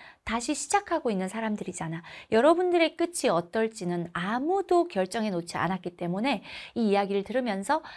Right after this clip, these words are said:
"아, 그렇게 하면 나도 도움이 되겠구나"라고 생각해 줬으면 좋겠어. 상대적 박탈감이나 그런 마음,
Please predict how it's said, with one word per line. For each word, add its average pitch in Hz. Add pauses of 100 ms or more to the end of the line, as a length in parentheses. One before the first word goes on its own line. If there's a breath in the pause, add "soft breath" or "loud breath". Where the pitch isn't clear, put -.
(160 loud breath)
"아, 233
그렇게 269
하면 320
나도 233
도움이 214
되겠구나"라고 196
생각해 302
줬으면 175
좋겠어. 170 (360 loud breath)
상대적 359
박탈감이나 220 (1900 loud breath)
그런 233
마음, 165